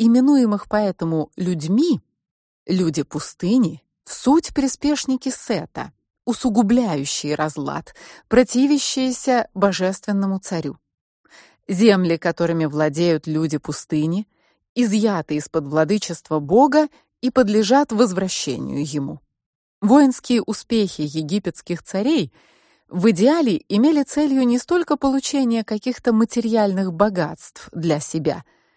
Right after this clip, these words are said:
сколько вовлечение всего мира в священное царство Бога-творца. Уничтожающий врагов правитель Египта действовал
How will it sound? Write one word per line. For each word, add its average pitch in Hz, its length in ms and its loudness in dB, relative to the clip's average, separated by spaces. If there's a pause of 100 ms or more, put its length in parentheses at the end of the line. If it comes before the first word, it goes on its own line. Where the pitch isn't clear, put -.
(220)
сколько 208 600 2
вовлечение 190 840 0
всего 147 380 -2
мира 180 440 0 (320)
в - 80 -10
священное 240 720 2
царство 233 720 -2 (340)
Бога-творца. 196 920 -2 (1000)
Уничтожающий 233 1000 2
врагов 185 480 -2
правитель 170 540 -4
Египта 156 640 -4 (400)
действовал 226 840 2